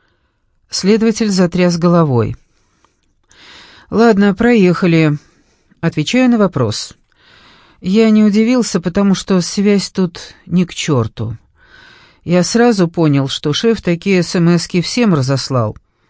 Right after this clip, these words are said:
Понимаете, в Торнове мобильник — штука бесполезная. Правда, в хорошую погоду с утёса иногда можно дозвониться,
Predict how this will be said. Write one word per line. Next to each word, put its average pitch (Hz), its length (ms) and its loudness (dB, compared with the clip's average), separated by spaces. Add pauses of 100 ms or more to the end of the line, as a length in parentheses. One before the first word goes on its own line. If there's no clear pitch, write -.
(460)
Понимаете, 208 640 0
в - 80 -4
Торнове 185 800 0
мобильник — 185 720 0
штука - 540 -4
бесполезная. 190 960 -2 (640)
Правда, 294 320 -2
в 262 40 -4
хорошую 277 460 2
погоду 214 420 2
с - 100 -10
утёса 226 480 -2
иногда 190 360 0
можно 220 340 0
дозвониться, 196 920 0